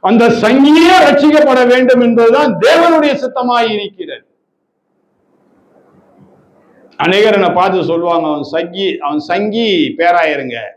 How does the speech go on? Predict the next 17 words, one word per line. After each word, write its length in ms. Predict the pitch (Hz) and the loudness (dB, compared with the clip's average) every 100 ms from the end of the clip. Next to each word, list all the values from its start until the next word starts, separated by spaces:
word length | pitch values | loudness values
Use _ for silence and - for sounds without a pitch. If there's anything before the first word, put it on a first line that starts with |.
| _ _ _ - | _ _ _ -6
என்ன 280 | 175 170 | -4 -2
பேராயரு? 440 | 170 165 165 220 - - _ _ _ _ _ _ _ _ _ _ _ _ _ | -2 0 0 -2 -10 -18 _ _ _ _ _ _ _ _ _ _ _ _ _
என்ன 200 | 139 175 | -2 0
பேராயரு? 720 | 170 170 165 160 165 - - _ _ _ _ _ _ _ - | 2 2 2 2 0 -4 -12 _ _ _ _ _ _ _ -10
அவன் 240 | 131 135 | -6 -6
சங்கி 460 | 131 147 170 180 180 | -4 -2 0 0 -2
பேராயர். 560 | - 139 131 120 101 | -2 -2 -2 -2 -4
சங்கி 340 | - 190 202 208 | -4 -2 -2 -2
பேராயர்னா 560 | 165 165 160 156 156 | -2 -2 -2 -4 -6
என்ன? 400 | 151 147 143 127 _ _ _ | -6 -8 -10 -14 _ _ _
உனக்கு 260 | - 147 131 | -8 -6 -4
தெரியுமா? 480 | 151 139 147 180 - _ _ _ _ _ _ _ | -2 -2 -4 -8 -16 _ _ _ _ _ _ _
உனக்கு 260 | 139 147 | -2 0
தெரியுமா? 500 | 139 143 131 135 143 - _ _ _ _ _ _ _ _ _ _ | 0 0 -2 -4 -10 -16 _ _ _ _ _ _ _ _ _ _
சங்கி 300 | - 180 196 | -4 0 0
பேராயர்னா 440 | 180 170 170 160 160 | 2 0 0 -2 -4
என்னது? 420 | 151 139 101 | -6 -8 -10